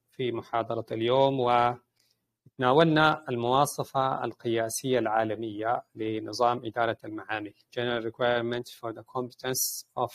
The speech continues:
Testing and Calibration Laboratories. هي مواصفة مهمة جدا، آه، لا غنى عنها في كل المعامل العامة. اعتماد مختبرات الفحص والمعايرة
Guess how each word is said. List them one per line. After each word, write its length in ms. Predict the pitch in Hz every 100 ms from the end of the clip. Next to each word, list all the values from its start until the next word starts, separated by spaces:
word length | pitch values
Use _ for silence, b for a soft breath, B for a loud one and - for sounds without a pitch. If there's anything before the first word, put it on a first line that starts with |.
| -
Testing 400 | 131 - - 127
and 180 | 120 120
Calibration 640 | 117 117 - 123 120 - 123
Laboratories. 680 | 113 110 110 - - - - _ _ _ _ _ _ _ _ _ _ _
هي 120 | 127 120
مواصفة 640 | 117 127 - 123 127 123
مهمة 440 | 120 117 123 120 113
جدا، 440 | 120 139 143 143 _ _ _ _ _ _ _ _ -
آه، 200 | 123 117
لا 220 | 117 135
غنى 320 | 151 156 143
عنها 520 | 120 139 135 143 143 135
في 540 | - 135 135 135 151 _ _ _
كل 280 | - 143 143
المعامل 560 | 139 127 117 131 131 120
العامة. 380 | 110 113 107 92 _ _ _ -
اعتماد 560 | 120 101 131 120 135 131
مختبرات 640 | 120 - 113 117 131 131
الفحص 500 | 117 - 131 - -
والمعايرة 720 | 123 113 117 117 127 123 131